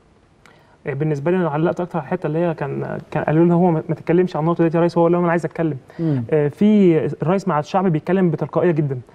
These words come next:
Speaker 2: مم.
Speaker 1: وبيتكلم بصراحة، ودوت اللي يمكن وصل للناس أكتر، إن هو الرئيس لما بيتكلم الناس بيوصل لهم كلامه جدًا.
Speaker 2: مم.
Speaker 1: آه، بما إني شغال في الميديا وفي الإعلام، فأنا شايف أكتر من الناس اللي إحنا المفروض نوصل لها الإنجازات،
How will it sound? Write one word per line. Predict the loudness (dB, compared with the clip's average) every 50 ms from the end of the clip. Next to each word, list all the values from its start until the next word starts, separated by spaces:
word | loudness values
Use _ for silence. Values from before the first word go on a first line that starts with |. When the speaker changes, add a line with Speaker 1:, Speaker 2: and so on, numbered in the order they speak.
| -20 -10 -6
Speaker 2:
مم. | -4 -2
Speaker 1:
وبيتكلم | 0 -2 0 0 2 0 0
بصراحة، | 0 0 -2 -2 -2 -2 -6 -20 _ _ _ _ _ _ _ _ -6
ودوت | 0 0 0 2 0
اللي | -2 -4
يمكن | -4 -2 -2
وصل | -4 -2 -2 -2
للناس | -4 -4 -2 -4
أكتر، | -6 -6 -8 -20 -20 _ _ _ _ -6
إن | -4 -2
هو | 0 0 0
الرئيس | 0 0 0 -2 -2 -2 -2
لما | -2
بيتكلم | -4 -4 -4 -2 -2 0 2 2 2
الناس | 2 2 2
بيوصل | 0 0 0 0 0 0 0
لهم | 0 0
كلامه | 0 -2 0 0 0
جدًا. | 0 0 -2 -4 -8 -10 -14 _ -16 -8 -6
Speaker 2:
مم. | -4 -2 -2 -2 -2 0
Speaker 1:
آه، | 0 2 2 2 0 -2 -2 -2
بما | -2 0 0
إني | 0 0
شغال | -2 -2 -4 -4 -2
في | -2
الميديا | -2 -2 -2 0 -2 -2
وفي | -2
الإعلام، | -2 -2 0 0 0 0 0 -4
فأنا | -6 -6 -6 -6
شايف | -4 -6 -6 -8 -10 _ _ _ _ _ -2 -2
أكتر | -2 -2 -2 -4 -4
من | -2 -2 -2
الناس | -2 -2 -2 -4 -2 -4
اللي | -4 -4
إحنا | -6 -6
المفروض | -4 -2 -2 -2
نوصل | -2 -2 -2 0
لها | 0 2 0
الإنجازات، | 0 0 0 0 0 0 0 -2 -2 -6